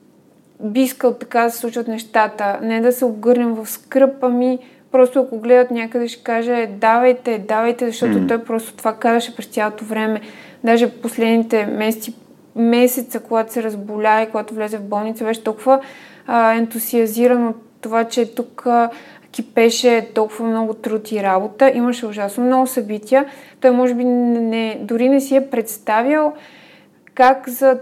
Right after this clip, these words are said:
Speaker 1: три месеца толкова активно ще работим, защото аз като дойдох юни месец, ми-, май месец миналата година беше.
Speaker 2: Мгм.
Speaker 1: А, това беше едно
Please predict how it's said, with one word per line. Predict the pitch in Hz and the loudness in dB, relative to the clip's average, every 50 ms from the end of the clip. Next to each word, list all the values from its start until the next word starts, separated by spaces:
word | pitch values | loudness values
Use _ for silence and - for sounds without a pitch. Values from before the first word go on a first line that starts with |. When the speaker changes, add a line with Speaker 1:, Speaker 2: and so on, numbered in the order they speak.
| - - | -4 -2
Speaker 1:
три | - 254 254 262 | -2 0 0 0
месеца | 254 247 240 240 247 247 240 - - - - 247 240 247 269 277 262 269 - - - _ _ _ _ _ _ _ _ _ _ _ _ | 0 0 0 0 -2 -2 -4 -8 -14 -10 -6 -2 0 2 2 2 0 -2 -4 -10 -20 _ _ _ _ _ _ _ _ _ _ _ _
толкова | 262 254 254 262 269 269 262 269 254 | 6 6 6 4 0 2 4 4 4
активно | 254 254 - - 254 240 247 254 254 | 4 0 -8 -10 -6 -4 -2 -2 -4
ще | 247 - - 233 226 | -4 -4 -4 -2 -2
работим, | 220 202 202 220 220 226 - 254 247 | -2 -2 -4 -4 -4 -2 -4 -4 -2
защото | 240 233 - 247 233 233 247 | -2 -2 -4 -4 -4 -2 -2
аз | 233 233 233 | -2 -2 -4
като | - - - - 247 233 208 | -8 -16 -8 -4 -4 -4 -2
дойдох | 220 220 214 202 226 220 226 226 - - - - - - - _ _ _ | -4 -6 -2 0 0 0 0 -2 -6 -14 -20 -20 -20 -20 -20 _ _ _
юни | - 233 233 247 247 247 | -4 0 2 4 4 4
месец, | 240 226 220 226 226 - - - _ - - | 2 2 0 -2 -4 -6 -14 -18 _ -4 0
ми-, | 254 262 285 294 277 - | 2 4 4 4 2 0
май | 254 262 277 285 277 | 0 2 4 4 4
месец | 262 254 262 254 262 - - | 4 2 2 0 -4 -4 -4
миналата | 254 240 240 240 233 226 226 - 208 | -2 0 0 0 -2 -4 -6 -10 -12
година | 214 190 185 196 190 185 | -12 -12 -10 -8 -8 -8
беше. | 180 175 175 196 - 202 214 | -8 -6 -6 -6 -4 -4 -4
Speaker 2:
Мгм. | 202 226 - - - _ _ _ _ _ _ _ _ _ _ _ _ _ _ _ - - - - - - - - - | -4 -4 -6 -12 -20 _ _ _ _ _ _ _ _ _ _ _ _ _ _ _ -20 -20 -20 -20 -20 -20 -20 -20 -10
Speaker 1:
А, | - 240 247 247 247 240 | -6 -2 -2 0 0 0
това | 240 277 269 262 | 4 4 6 6
беше | 277 277 277 294 | 6 4 4 2
едно | 277 269 277 277 269 | 2 2 4 2 2